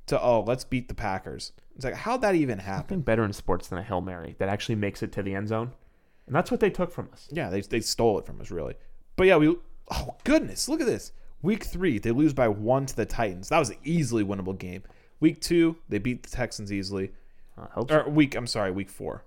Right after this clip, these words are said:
Speaker 1: Week five, they lose by one to the Seahawks. So two, two weeks out of that three window, they lost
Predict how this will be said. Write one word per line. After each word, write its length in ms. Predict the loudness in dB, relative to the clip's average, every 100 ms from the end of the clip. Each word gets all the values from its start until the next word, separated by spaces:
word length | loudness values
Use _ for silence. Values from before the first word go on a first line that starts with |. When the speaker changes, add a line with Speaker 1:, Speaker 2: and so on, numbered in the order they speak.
| -4
Speaker 1:
Week 160 | -4
five, 500 | 0 4 6 4 2 0
they 80 |
lose 260 | 0 0 0
by 220 | 2 2
one 400 | 0 0 -2 -2
to 100 | -4
the 140 | -4 -2
Seahawks. 640 | -4 -6 -4 -4 -6 -10 -18 -20
So 120 | -6 -4
two, 460 | -2 -2 0 -2 -6 -20 _ -20 -18 -6
two 180 | -2
weeks 420 | 0 2 2 0 -6
out 100 | -4
of 120 | -4
that 80 | -4
three 160 | -4 -2
window, 340 | -2 -2 0
they 80 | 0
lost 440 | 0 0 0 -6